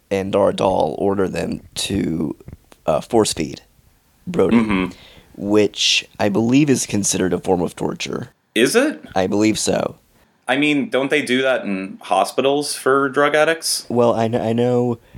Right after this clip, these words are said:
Speaker 1: a lot of human rights groups consider it torture, and it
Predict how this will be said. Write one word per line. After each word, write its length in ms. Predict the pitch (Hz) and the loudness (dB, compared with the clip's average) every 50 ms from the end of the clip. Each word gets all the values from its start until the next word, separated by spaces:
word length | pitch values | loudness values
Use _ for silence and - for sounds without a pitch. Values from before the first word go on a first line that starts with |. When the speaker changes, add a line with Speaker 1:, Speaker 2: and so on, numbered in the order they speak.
| - _ _ _ _ | -20 _ _ _ _
Speaker 1:
a 80 | 110 107 | 0 0
lot 500 | 104 104 104 104 101 98 - - - - - _ | 2 0 -2 -2 -2 -4 -6 -8 -12 -20 -8 _
of 560 | - 95 92 92 87 87 90 92 - - - _ _ | 0 2 2 2 0 -2 -4 -6 -10 -14 -20 _ _
human 300 | - - - 110 101 92 | -10 -6 -2 -2 -2 -2
rights 320 | 92 90 87 - - - - | -2 -2 -4 -4 -6 -10 -10
groups 640 | - - 82 - - - - - - - - - - - - | -8 -4 -4 -2 -4 -4 -6 -8 -8 -8 -8 -8 -12 -16 -8
consider 420 | - - 95 82 - - 95 90 80 | -4 -4 -2 -2 0 0 0 0 0
it 140 | - - | -2 -4
torture, 640 | - - - 90 82 - - - 85 92 92 - - | -10 -4 -2 -2 -2 -2 -2 -4 -2 -2 -2 -2 -2
and 440 | - - 92 - 87 87 87 - - - - - - - _ | -4 -4 -2 -2 -2 -2 -2 -4 -6 -10 -14 -20 -20 -8 _
it 180 | - 92 - | -4 -4 -4